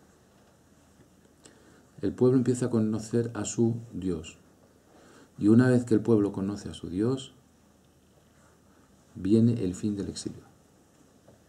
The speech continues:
Mientras el pueblo no conoce a su Dios y no lo ha estudiado en profundidad por la vida del Zohar, que es el que te le hace sentir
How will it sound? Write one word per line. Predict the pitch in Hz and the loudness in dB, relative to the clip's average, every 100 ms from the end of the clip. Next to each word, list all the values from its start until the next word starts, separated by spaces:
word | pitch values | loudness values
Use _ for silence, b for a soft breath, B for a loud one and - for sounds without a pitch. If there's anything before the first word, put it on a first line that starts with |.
| _ - _ _ _ _ _ _ _ - b b b _ - | _ -20 _ _ _ _ _ _ _ -20 b b b _ -8
Mientras | 101 104 101 | -4 -2 -4
el | 95 | 0
pueblo | 127 120 101 | 4 4 4
no | 117 | 2
conoce | 117 107 104 92 | 2 0 -2 -6
a | 90 | -8
su | 90 - | -10 -8
Dios | 92 113 131 - - b b b b - | -4 -2 -2 -6 -18 b b b b -12
y | - 95 | -4 0
no | 107 | 4
lo | 117 104 | 4 4
ha | |
estudiado | 104 - 92 95 107 98 | 0 -4 -2 0 0 -2
en | 87 | -6
profundidad | 90 - 95 92 95 113 117 b b b _ | -8 -8 -6 -4 -2 -2 -4 b b b _
por | 90 | -2
la | 90 | 0
vida | 92 113 98 | 4 4 2
del | 90 | -2
Zohar, | 87 113 110 | 2 2 2
que | - | 0
es | 101 98 | -4 -4
el | 90 | -4
que | 92 | -4
te | - 87 | -2 2
le | 98 | 2
hace | 117 117 | 2 0
sentir | 104 87 80 - 147 160 | -4 -6 -4 8 10 10